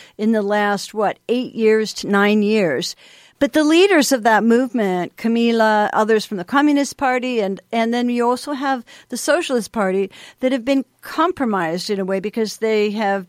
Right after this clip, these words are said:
you know, been elected into positions in the government. And I'm wondering, you know, g-, given Chile's history, which is a, a society that respects political parties. Everybody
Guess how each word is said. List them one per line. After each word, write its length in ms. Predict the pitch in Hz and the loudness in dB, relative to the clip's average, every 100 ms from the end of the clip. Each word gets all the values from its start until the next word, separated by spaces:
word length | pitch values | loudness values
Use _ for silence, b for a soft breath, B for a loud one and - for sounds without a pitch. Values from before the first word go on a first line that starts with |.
| - | -8
you 140 | 220 | -6
know, 120 | 196 | -4
been 200 | 170 220 | -4 -2
elected 480 | 247 233 226 - 220 | -2 -2 -4 -4 -4
into 180 | 220 202 | -4 -6
positions 800 | - 190 220 - 214 220 214 - B B B B | -10 -6 -6 -4 -4 -4 -6 -12 B B B B
in 220 | 233 262 | 0 2
the 80 | 262 | 2
government. 680 | 240 233 226 233 180 170 220 | 2 0 0 -4 -4 -6 -6
And 140 | 214 | -4
I'm 380 | 214 214 - 226 | -4 -6 -10 -8
wondering, 760 | 269 349 330 285 247 226 214 196 B B - | -4 -2 -2 -2 -2 -4 -6 -10 B B -6
you 140 | 240 | -2
know, 120 | 226 | -2
g-, 160 | 180 - - | -4 -14 -16
given 520 | 220 285 285 294 262 247 _ | -4 -2 2 2 2 0 _
Chile's 520 | - 262 240 220 - _ _ | -2 0 2 -2 -6 _ _
history, 500 | - - 359 - 247 | -6 -4 -2 -4 -6
which 200 | 240 247 | -6 -8
is 140 | 277 262 | -8 -6
a, 140 | 262 _ - | -6 _ -8
a 60 | |
society 600 | 247 - - 294 330 277 247 | -8 -8 -6 -4 -2 -2 -2
that 120 | 214 | -2
respects 420 | 208 - 254 - | -4 -4 -8 -8
political 460 | - 240 240 240 180 | -10 -6 -6 -6 -10
parties. 560 | - 214 233 180 160 | -6 -4 -4 -4 -6
Everybody 500 | 190 202 208 208 185 | -6 -6 -4 -4 -6